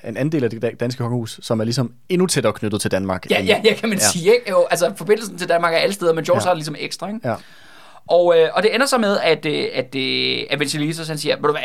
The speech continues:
Speaker 2: det, det, det går, det går simpelthen ikke." Han, øh, han, han tager ligesom en konfrontation med, med George, hvorefter at George, øh, fyrer ham som justitsminister for sin regering.
Speaker 1: Ja.
Speaker 2: Og, øh, og så starter, øh, Venizelos så en pressekampagne imod, øh, George,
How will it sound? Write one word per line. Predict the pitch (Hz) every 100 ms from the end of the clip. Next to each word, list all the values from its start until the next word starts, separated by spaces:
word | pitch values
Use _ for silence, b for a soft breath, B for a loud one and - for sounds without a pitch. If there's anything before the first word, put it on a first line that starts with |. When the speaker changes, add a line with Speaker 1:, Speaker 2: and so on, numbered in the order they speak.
| 131
Speaker 2:
det, | - 139
det, | 143 131
det | 139
går, | 143 139
det | 147
går | 143 143
simpelthen | 156 147 123
ikke." | 120 143 131 107
Han, | 131 143 156
øh, | 139 139 131 B B
han, | 151
han | 147 151
tager | 147 135
ligesom | 165 170
en | 160
konfrontation | 151 135 135 127 180 -
med, | 147 139
med | 131 131
George, | 135 143 -
hvorefter | 151 147 135 151
at | 135 -
George, | - 139 151 - - -
øh, | 127
fyrer | - 285
ham | 254 202 -
som | - 151
justitsminister | 131 240 269 208 190 -
for | -
sin | 147 131
regering. | 143 294 330 -
Speaker 1:
Ja. | 143 B B B
Speaker 2:
Og, | - 180 175
øh, | 160 151
og | 185
så | 226
starter, | - 180 160 180 175
øh, | 170
Venizelos | 156 151 151 151 170
så | - -
en | 156
pressekampagne | - 226 - 180 151 107 110 - -
imod, | 156 143 -
øh, | 139
George, | 127 131